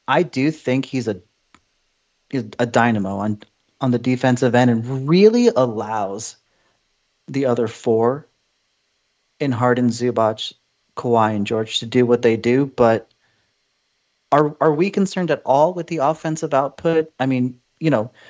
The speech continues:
uh, in a fi-, in a hundred fifty-one point win against the Pacers, he had four points.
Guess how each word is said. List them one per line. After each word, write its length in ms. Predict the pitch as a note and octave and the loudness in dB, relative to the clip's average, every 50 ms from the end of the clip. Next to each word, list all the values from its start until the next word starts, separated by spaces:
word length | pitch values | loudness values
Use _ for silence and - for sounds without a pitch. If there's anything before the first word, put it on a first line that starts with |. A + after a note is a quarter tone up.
| - - _ _ _ - | -20 -20 _ _ _ 2
uh, 480 | D3+ C3+ C3 C#3+ C#3+ C#3 C3+ C3 C3 - | 4 4 4 4 4 4 2 2 0 0
in 100 | - D3 | 0 0
a 60 | C#3+ C3 | 0 0
fi-, 280 | - - - - - - | -2 0 0 0 0 0
in 80 | D3+ D3 | 0 0
a 40 | |
hundred 360 | C3+ D#3 G#3 G3+ G#3+ G3+ E3 C#3+ | 2 4 2 4 2 2 0 -2
fifty-one 760 | - - D#3+ D#3+ - - E3+ D#3+ C#3 B2+ B2 B2+ B2+ C3 C3+ | -2 -4 -6 -6 -6 -6 -8 -6 -6 -2 -2 0 0 0 -2
point 320 | C3 - - C3+ C3 A#2 - | -2 -2 -2 -2 -2 0 0
win 240 | A#2 B2 B2 A#2+ | 0 2 2 2
against 240 | A2+ G#2 A2 G#2+ - | 2 0 -2 -4 -6
the 80 | - G2+ | -6 -4
Pacers, 380 | - B2 A#2+ A2+ - A2 G2+ | 0 0 0 0 0 -2 -2
he 60 | - G#2+ | 0 0
had 120 | G#2 G#2 | 0 -2
four 280 | - - - A2+ A2+ G#2+ | -6 -6 -2 -2 -2 -2
points. 520 | - - A#2 G#2 G#2 G#2 G#2 - - | 0 0 0 0 0 0 -2 -4 -8